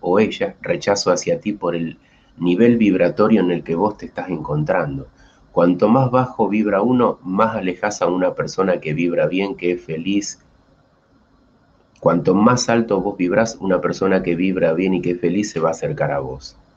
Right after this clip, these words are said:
A veces dos personas tóxicas se atraen y viven una relación tóxica donde uno quiere dominar al otro y desesperarlo creyendo que lo va a hacer feliz y, y el otro, eh, quizá quiere lo mismo, ¿no?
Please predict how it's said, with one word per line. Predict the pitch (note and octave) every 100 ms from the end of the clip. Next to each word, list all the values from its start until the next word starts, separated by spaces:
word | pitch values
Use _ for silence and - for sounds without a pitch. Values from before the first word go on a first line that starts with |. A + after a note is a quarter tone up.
| _ _ _ -
A | F2+
veces | F#2 G#2 G#2+
dos | A2+ A2
personas | G#2+ - G#2 G#2
tóxicas | - A2 - B2 G#2+ -
se | -
atraen | E2 G2+ F2 D2 C#2 - _ _ _ _ _ _ - -
y | F2+
viven | F#2 F#2+ F#2
una | F#2 F2+
relación | F2 F2 - F#2+ F#2
tóxica | G2 F2+ - - E2+
donde | F2 F2 F#2
uno | G#2+ A2+ G#2+
quiere | G2+ F#2
dominar | F2+ F2+ F2+ F#2+
al | F#2 F#2
otro | G2+ - G#2 G2+ - _ _ _
y | -
desesperarlo | F2+ F2 F2+ - F2+ F#2+ F#2+ G#2 G#2 G2+ - _
creyendo | F#2 E2+ G2 F#2+ F2+
que | E2+
lo | F2+
va | F2
a |
hacer | F2 F2
feliz | F2+ F2+ G2+ - -
y, | F2+ F#2 F2+
y | F2+ F#2+
el | F#2+
otro, | G2+ G2+ G2+ F#2+ - _ _ _ _ _ _ _ _ _ _ _ -
eh, | E2 D2+ D2
quizá | F2 - F2+
quiere | - F2+
lo | E2+ E2+
mismo, | F#2 D#2+ D#2 D#2+
¿no? | G2 G2